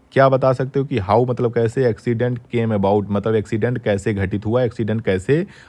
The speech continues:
हुआ या एक्सीडेंट की घटना कैसे हुई, ये चीज़ आपसे पूछा जा रहा है। बाकी ये सब इसका जो सही मीनिंग इसमें नहीं फिट हो रहे हैं, सिर्फ ये came about सही है कि घटित हुआ, कैसे ये घटना हुई,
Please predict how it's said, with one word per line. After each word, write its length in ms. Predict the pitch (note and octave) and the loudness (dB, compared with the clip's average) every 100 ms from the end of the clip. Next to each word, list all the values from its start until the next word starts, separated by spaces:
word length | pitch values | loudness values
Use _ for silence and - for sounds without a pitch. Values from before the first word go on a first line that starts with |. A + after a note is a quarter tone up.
| _ A2+ | _ 2
हुआ 360 | G#2+ F#2 - - _ _ _ - | 6 6 4 -6 _ _ _ -2
या 80 | G#2 | -2
एक्सीडेंट 340 | F#2+ G#2+ G#2+ | 0 -2 -2
की 80 | A2+ | -2
घटना 320 | G2 F#2 G#2+ | -4 -4 -2
कैसे 300 | G2 F#2 F2 | 0 -2 0
हुई, 340 | F#2 F2 F2 F2+ - - | -2 -2 -4 -6 -16 -4
ये 140 | C3+ C3+ | 0 2
चीज़ 220 | B2 A2+ | 2 4
आपसे 280 | G2+ G2+ G2+ | 2 2 -4
पूछा 320 | G2+ G2+ B2 | -2 2 2
जा 140 | B2 | 4
रहा 120 | B2+ B2 | 2 4
है। 60 | |
बाकी 320 | A2 A2+ C3 | 4 2 0
ये 100 | C3 | 0
सब 200 | B2+ B2+ | 0 0
इसका 320 | B2 - B2+ A#2 | 0 -2 0 0
जो 220 | A2 G#2+ | 0 -2
सही 260 | - G#2+ | 0 0
मीनिंग 320 | A2+ G#2+ A2+ A2 | 2 0 0 -2
इसमें 260 | F#2+ G#2+ | -2 -2
नहीं 260 | G2 F#2+ A#2 | -2 0 0
फिट 220 | B2 A#2 | 0 0
हो 100 | B2 | 2
रहे 200 | B2+ C3 | 2 2
हैं, 140 | C#3 | 2
सिर्फ 320 | C#3 A#2 A2 G#2+ | 0 0 0 -2
ये 140 | G#2 - | -4 -2
came 220 | A#2+ B2 A2+ | -2 0 2
about 300 | G#2+ A2+ - | 2 0 -2
सही 280 | G#2+ A#2+ | -2 2
है 260 | C3+ D3+ E3+ - - - | 2 2 0 -4 -20 -6
कि 80 | G2+ | -4
घटित 420 | F2+ F#2 C3 A#2+ | -2 -2 0 0
हुआ, 260 | A#2 B2+ A#2+ | 4 4 2
कैसे 320 | G#2 G2+ A#2 | 0 0 0
ये 80 | G2 | -2
घटना 320 | F#2 G#2+ G#2+ | -2 -2 -2
हुई, 440 | F#2+ G2 C3 F3+ | 0 0 0 0